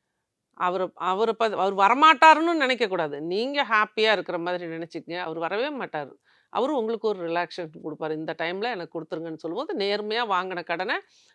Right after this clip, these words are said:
அதற்குண்டான முயற்சிகளை பண்ணி பணத்தை சே-, ரிட்டர்ன் கொடுக்கறது தான் நல்ல ம-, நல்ல விஷயம். அதுபோல அந்த காலம் உங்களுக்கு வழிவிடும், அந்த கால ட-, அந்த கால அவகாசம் கிடைக்கும். அப்ப இந்த மாதிரி ஒவ்வொரு விஷயங்களையும் நம்ம செய்யும் பொழுது,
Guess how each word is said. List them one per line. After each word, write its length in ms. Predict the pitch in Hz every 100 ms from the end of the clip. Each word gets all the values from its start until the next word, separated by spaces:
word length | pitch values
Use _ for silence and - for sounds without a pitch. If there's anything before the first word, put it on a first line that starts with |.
| -
அதற்குண்டான 680 | 175 165 170 170 180 185
முயற்சிகளை 560 | 170 185 185 196 185 175
பண்ணி 440 | 160 165 185 302 415 _ -
பணத்தை 360 | 180 190 - -
சே-, 360 | 175 165 156 170
ரிட்டர்ன் 360 | - 175 220 226
கொடுக்கறது 360 | 170 - 170 165
தான் 140 | 269
நல்ல 260 | 180 160 160
ம-, 260 | 139 147
நல்ல 260 | 160 175 185
விஷயம். 380 | 160 - 269 403 _ - -
அதுபோல 420 | 233 233 247 415
அந்த 140 | 349
காலம் 580 | 302 247 277 392 466 381
உங்களுக்கு 340 | 247 220 - 175
வழிவிடும், 460 | 180 254 233 240
அந்த 120 | 254
கால 360 | 196 208 262 294
ட-, 260 | 208 196 156
அந்த 160 | 190
கால 320 | 190 214 294 277
அவகாசம் 520 | 196 269 294 277 226
கிடைக்கும். 420 | 170 156 151 - _ _ -
அப்ப 180 | 220 277
இந்த 200 | 220 226
மாதிரி 240 | 269 320
ஒவ்வொரு 440 | 247 220 262 285 220
விஷயங்களையும் 600 | 196 208 202 190 202 202
நம்ம 200 | 160 151
செய்யும் 360 | 180 185 190
பொழுது, 420 | 156 151 165 175